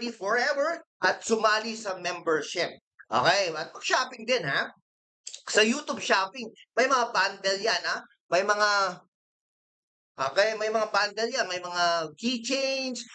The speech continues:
ah, stickers, ha? Para sa ating mga O F W. Ha? Mga O F Ws, mga kawok. Salamat sa ilang mga minuto na laban.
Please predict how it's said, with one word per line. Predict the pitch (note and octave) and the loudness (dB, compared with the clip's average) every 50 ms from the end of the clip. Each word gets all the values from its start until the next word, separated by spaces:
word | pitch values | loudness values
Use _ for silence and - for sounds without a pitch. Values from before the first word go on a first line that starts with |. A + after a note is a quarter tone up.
| - - D3 | -2 2 2
ah, | D3+ E3+ E3 | 2 2 2
stickers, | - - - - B3+ C4+ - - C4 C4 C4 C4 B3+ B3 B3 A#3+ A#3+ - - | -2 -6 -6 -4 -2 -2 -2 0 2 2 4 4 2 2 0 0 -4 -6 -6
ha? | D#3+ D#3 - | -4 -4 -4
Para | - - F3 F#3+ F#3+ | -2 0 0 0 0
sa | F#3 F#3+ D#3 - F#3 | -2 -2 -2 -2 -2
ating | F#3 F#3 F3+ | -4 -6 -8
mga | F3 F3+ F3+ | -6 -4 -4
O | F3 - F3 G3 G3+ G3+ G3+ | -2 -2 -2 -2 -2 -2 -2
F | D#3+ | -2
W. | F3+ F#3 F3+ F#3 F#3+ F#3 B3+ D4+ D#4 A3 - _ _ _ _ - | 0 0 0 0 -2 -4 -4 -6 -8 -10 -12 _ _ _ _ 0
Ha? | D3 D#3 F#3 A3+ D#4 E4+ E4+ - - _ - - | 4 4 6 6 4 2 0 -4 -10 _ -4 0
Mga | F#3+ A3 A3+ A3 - G#3 | 2 2 2 2 0 0
O | G3+ G#3+ G#3+ | 2 2 2
F | G3 F3 | 0 0
Ws, | F3 F3+ F3 F3 F3+ F3+ E3+ D3+ C3 - - | -2 -2 -2 -2 -4 -10 -10 -10 -10 -10 -6
mga | D3+ E3 C#4 F4 F4+ D#4+ | 0 2 4 4 4 2
kawok. | A3+ F#3+ F3 E3 D#3+ D3+ - - _ _ _ _ _ | 0 -2 -6 -4 -4 -6 -6 -10 _ _ _ _ _
Salamat | - - - D4 E4 D#4+ D#4 B3+ A#3 A3+ | -2 2 4 4 4 4 2 0 -2 -4
sa | - - G#3 | -4 -4 -4
ilang | F#3+ G3+ G3+ F#3+ F#3+ | -2 -2 -2 -2 -2
mga | F#3 F#3+ F#3 | -4 -4 -4
minuto | F3+ F3 F#3 F#3+ - F#3+ F#3+ F#3 | -4 -6 -8 -6 -2 0 0 2
na | E3+ E3 D#3+ | 2 2 2
laban. | D#3+ D#3 D#3 D3+ D3+ D3+ | 4 4 2 2 2 0